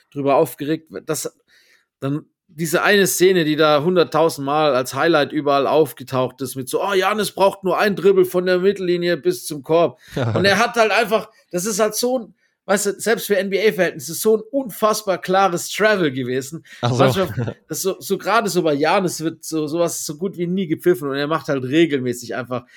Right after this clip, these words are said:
Speaker 1: nicht mindestens drei oder vier Schritte, bis er den, den Ball los wird. Und dann ist, reden wir auch nicht von irgendeinem Gather oder sonst was, sondern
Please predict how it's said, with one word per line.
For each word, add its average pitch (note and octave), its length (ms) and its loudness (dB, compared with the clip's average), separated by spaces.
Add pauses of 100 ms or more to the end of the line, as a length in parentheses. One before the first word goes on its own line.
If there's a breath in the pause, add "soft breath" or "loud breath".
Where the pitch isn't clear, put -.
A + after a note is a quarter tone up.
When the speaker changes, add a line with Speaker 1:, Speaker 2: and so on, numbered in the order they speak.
(240 loud breath)
Speaker 1:
nicht C#3 400 -12
mindestens E3+ 580 -2
drei B2+ 260 0
oder D3+ 160 2
vier E3+ 320 0
Schritte, A#2+ 420 -6
bis A#2 220 -10
er A#2+ 80 -4
den, A2 340 -10 (500)
den A2 120 -16
Ball G#2+ 200 -6
los A2+ 300 -8
wird. A2 140 -14
Und A#2+ 80 -10
dann E3+ 160 2
ist, F3 240 0
reden F#3 180 2
wir F3 140 4
auch - 20 -2
nicht E3+ 160 -2
von C#3+ 120 -8
irgendeinem D#3 320 -4
Gather D3+ 440 2
oder C3+ 160 0
sonst D#3 380 -4
was, D3+ 180 -2
sondern D3 240 -6